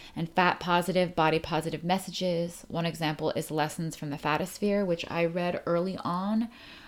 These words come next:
um, while I was writing the Fuck It Diet. Um, and Jess Baker's books. Maybe that would have knocked enough sense into me more quickly.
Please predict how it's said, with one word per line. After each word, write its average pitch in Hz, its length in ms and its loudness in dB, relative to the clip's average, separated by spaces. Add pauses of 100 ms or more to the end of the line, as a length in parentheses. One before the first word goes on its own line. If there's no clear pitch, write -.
um, 190 200 0
while 180 160 2
I 185 80 2
was 180 400 -4
writing 170 280 2
the 175 60 0
Fuck 165 200 -2
It 190 80 -2
Diet. 202 420 2 (800)
Um, 170 560 4 (540)
and 175 260 2
Jess - 240 -2
Baker's 247 460 6
books. - 720 0 (1300)
Maybe 262 580 10
that 208 320 10
would 202 180 10
have 196 140 6
knocked 180 500 4
enough 175 220 4
sense 160 340 0
into 160 240 -2
me 156 160 -2
more 156 240 -2
quickly. - 640 -8